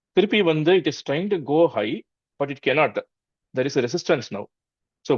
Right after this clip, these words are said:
முன்னாடி இங்க இருந்த ரெசிஸ்டன்ஸ் வந்து, இங்க இருந்த செல்லர்ஸ், they have come down here and then they are selling here.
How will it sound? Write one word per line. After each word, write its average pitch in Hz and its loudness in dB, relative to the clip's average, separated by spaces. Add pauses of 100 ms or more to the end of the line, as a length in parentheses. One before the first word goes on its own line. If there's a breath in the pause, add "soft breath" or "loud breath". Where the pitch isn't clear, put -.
முன்னாடி 180 4 (140)
இங்க 147 0
இருந்த 165 0
ரெசிஸ்டன்ஸ் 160 -4
வந்து, 135 -2
இங்க 139 -4
இருந்த 165 0
செல்லர்ஸ், 147 2
they 135 -4
have 113 -6 (100)
come 160 0 (160)
down 139 -2 (140)
here 131 -2 (400)
and 127 -2
then 151 -4
they 151 4
are - -2
selling 131 -2 (120)
here. 104 -4